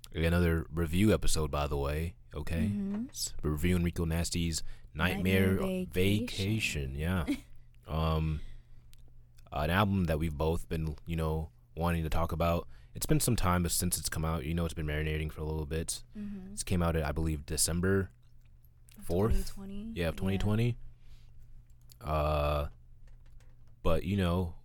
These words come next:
Speaker 1: we, we need to, we need to speak on this 'cause, you know, Rico's one of, one of our girls, man, you know? And I feel like her debut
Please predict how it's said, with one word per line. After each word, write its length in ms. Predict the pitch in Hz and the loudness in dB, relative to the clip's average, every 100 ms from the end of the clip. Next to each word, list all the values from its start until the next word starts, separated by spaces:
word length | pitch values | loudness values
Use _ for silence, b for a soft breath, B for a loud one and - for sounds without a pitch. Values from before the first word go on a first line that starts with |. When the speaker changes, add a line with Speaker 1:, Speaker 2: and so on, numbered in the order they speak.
| - | -6
Speaker 1:
we, 240 | 80 82 | -2 -2
we 160 | 78 85 | -2 -2
need 160 | 90 90 | -2 0
to, 180 | 85 80 | 0 0
we 140 | 85 | 0
need 100 | 110 | -2
to 80 | 98 | -2
speak 220 | - 131 | 0 2
on 160 | 87 80 | 2 2
this 180 | 76 | 0
'cause, 160 | - 76 | -2 -4
you 80 | 82 | -2
know, 100 | 85 | 0
Rico's 280 | 92 113 92 | 0 0 0
one 100 | 98 | 2
of, 120 | 95 | 0
one 240 | 85 78 | 0 -2
of 60 | 85 | -2
our 120 | 85 | -2
girls, 380 | 80 90 82 73 | 0 0 0 -2
man, 340 | 78 78 82 80 - - | -4 -4 -4 -8 -16 -12
you 100 | 78 | -8
know? 200 | 78 82 - b b b b - - | -6 -6 -8 b b b b -20 -6
And 260 | 180 175 165 | 0 0 2
I 120 | 165 | 4
feel 240 | - 175 | 6 8
like 320 | 165 147 143 - - - - - - - - - - - - - - - - - - - | 10 10 8 4 -8 -12 -20 -18 -18 -18 -20 -20 -20 -18 -16 -16 -18 -20 -20 -20 -20 0
her 160 | - 113 | 4 4
debut 580 | 78 104 113 78 104 | 6 4 6 6 6